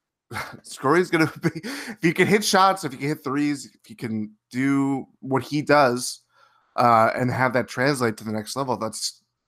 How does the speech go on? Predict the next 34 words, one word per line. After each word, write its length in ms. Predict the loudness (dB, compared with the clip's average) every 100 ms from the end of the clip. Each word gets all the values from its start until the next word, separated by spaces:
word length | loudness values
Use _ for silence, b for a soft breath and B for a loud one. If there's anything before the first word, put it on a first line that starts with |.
| _ _ _ _
you're 180 | -6 -2
gonna 120 | 0
be 140 | 0
in 80 | 0
the 60 | 0
league 220 | 0 0
for 120 | -2
a 80 | 2
while. 400 | 2 2 0 -6 b b b b b b _
I'm 300 | 2 4 2
just 240 | 2 0 4
not 200 | 2 2
sure 560 | 0 0 0 2 4
if 100 | 2 -4 _ _ _ _ _ _ _ _ _
I, 120 | 2
if, 140 | 4 0
I, 180 | -2 0
I 100 | 0
don't 180 | 2 2
know 200 | 6 6
if 100 | 4
he's 240 | 0 -4 -4
really 280 | -4 -2
a 120 | -4 -6 _
Bucks 400 | -4 -4 -6 -16 -16 _
pick, 360 | -12 -10 -12 _
to 100 | -20
be 160 | -14
honest, 440 | -8 -8 -8 -14 -14
just 160 | -12
because 220 | -4 -4
he's 140 | -4 -8
kind 320 | -4 -2 0
of 220 | -2 -8